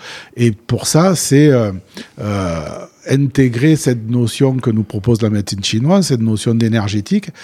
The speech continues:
de trajectoire de méridien, et de se rendre compte que parfois on a une douleur à tel endroit, et si on arrive à déterminer la géographie du corps et le méridien associé, alors il va nous ouvrir un champ d'information, champ d'information qui est défini par, euh,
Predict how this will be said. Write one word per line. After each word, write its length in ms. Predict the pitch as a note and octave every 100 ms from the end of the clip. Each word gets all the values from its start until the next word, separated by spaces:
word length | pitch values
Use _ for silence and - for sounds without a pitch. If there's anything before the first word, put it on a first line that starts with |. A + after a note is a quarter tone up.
| - - -
de 100 | B2
trajectoire 640 | - C3 B2 A#2 C3+ A#2+
de 80 | A#2
méridien, 600 | A2+ G#2+ A2 A#2+ E3 A3 - - - -
et 80 | B2
de 120 | C3+
se 120 | C3+ C3+
rendre 300 | C3 A#2 A#2
compte 240 | G#3 G#3+
que 100 | C#3+
parfois 500 | A2 G2+ - F#3+ G3+
on 120 | C#3
a 80 | C#3
une 100 | D3
douleur 360 | C3+ C3 C3+ A#2
à 80 | A2
tel 200 | B2+ A2+
endroit, 460 | G#2 A2+ E3 G#3 -
et 160 | A#2 G#2
si 160 | C#3+
on 80 | C#3+
arrive 240 | C#3 C3+
à 40 | A2
déterminer 640 | A#2 A#2+ A2 A#2 B2+ B2 - - _ _ A#2+
la 180 | C#3
géographie 680 | B2+ C3+ C3 A2+ B2+ - B2+
du 200 | A#2+ B2
corps 360 | C#3 C3+ A#2 -
et 100 | D3
le 120 | C#3+
méridien 420 | C3 A#2+ A2+ A#2 A2
associé, 540 | - G2+ - F3+ G#3+ - - A2+
alors 300 | B2+ F3+ F#3+
il 60 |
va 100 | D#3
nous 260 | D3 D3 C3+
ouvrir 440 | C3+ D3 G3 - _ -
un 200 | C3+ C3
champ 180 | D3+
d'information, 760 | D3+ C3+ B2+ B2 G#2+ G2 D3 F#3 _ - - - -
champ 160 | - C3
d'information 640 | C3 A2+ A2+ G2+ C#3 D#3+
qui 100 | C#3+
est 60 | A#2+
défini 460 | A2+ - A2 C#3
par, 240 | C#3 B2+
euh, 120 | B2